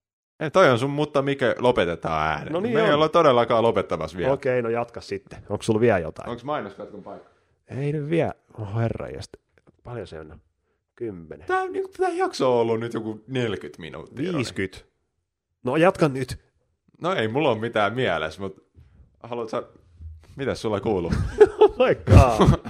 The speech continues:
Speaker 1: <laughs> Ei, me ollaan
Speaker 2: Vitsi,
Speaker 1: lopettamassa
Speaker 2: mikä
Speaker 1: tähän sen
Speaker 2: idiootti.
Speaker 1: takia, että sä, sä vaan sanot, et sä voi nyt ole randomisti sanoa, että mutta nyt tää on kymmenes jakso, että pitää tehdä jotain spessua.
Speaker 2: Minkä takia kymmenes jakso on semmonen, että pitää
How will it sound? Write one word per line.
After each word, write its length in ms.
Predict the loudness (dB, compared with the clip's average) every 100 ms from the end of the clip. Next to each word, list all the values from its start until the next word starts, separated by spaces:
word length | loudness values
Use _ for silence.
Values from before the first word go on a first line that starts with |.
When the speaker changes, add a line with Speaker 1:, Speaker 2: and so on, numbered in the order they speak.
| 0 0 2
Speaker 1:
<laughs> 560 | -2 -8 -6 -6 -2 2
Ei, 80 | 6
me 80 | 8
ollaan 200 | 8 8
Speaker 2:
Vitsi, 60 |
Speaker 1:
lopettamassa 560 | 8 6 4 4 4 4
Speaker 2:
mikä 100 | 6
Speaker 1:
tähän 200 | 6 6
sen 80 | 2
Speaker 2:
idiootti. 220 | 0 -2
Speaker 1:
takia, 240 | -2 -4
että 120 | -6
sä, 100 | -8 -12
sä 220 | -6 -4
vaan 180 | 2 2
sanot, 280 | 2 -2 -2
et 100 | -4
sä 100 | 0
voi 140 | 0
nyt 200 | 0 -2
ole 180 | 0 2
randomisti 480 | 2 2 0 -6 -8
sanoa, 240 | -6 -6
että 120 | -4 0
mutta 240 | 0 0
nyt 280 | -4 -8 _ _ _ _
tää 100 | -4
on 60 | -2
kymmenes 400 | -2 -2 -2 0
jakso, 200 | -2 -4
että 120 | -12
pitää 200 | 0 0
tehdä 160 | 2 0
jotain 180 | 0
spessua. 640 | -2 0 0 0 -8 -12 -14 _ _ _ _ _ _ _ _ _ -14
Speaker 2:
Minkä 200 | -6 -4
takia 260 | -2 -4
kymmenes 520 | -2 -2 -2 -2 -8 -10
jakso 320 | -14 -8 -6
on 60 |
semmonen, 380 | -6 -6 -8 -12
että 100 | -14
pitää 200 | -16 -16